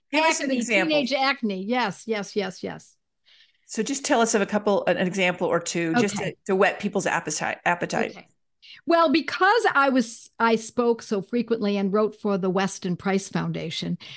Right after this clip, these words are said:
Speaker 2: I was in touch with a lot of people who had food intolerances. Super common. Um, more often than not, food intolerances,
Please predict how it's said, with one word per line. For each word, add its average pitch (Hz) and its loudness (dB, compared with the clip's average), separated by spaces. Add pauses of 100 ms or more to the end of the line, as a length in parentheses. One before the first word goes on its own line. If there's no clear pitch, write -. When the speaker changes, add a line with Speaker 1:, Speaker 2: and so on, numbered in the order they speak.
(200)
Speaker 2:
I 269 6
was 285 2
in 277 4
touch 311 0
with 254 2
a 226 2
lot 220 4
of 254 -6
people 220 0
who 196 2
had 185 -4 (120)
food 180 0
intolerances. 160 -14
Super - 0
common. 175 -6 (720)
Um, 262 6
more 294 6
often 285 4
than 240 2
not, 214 0
food 240 -2
intolerances, 202 -2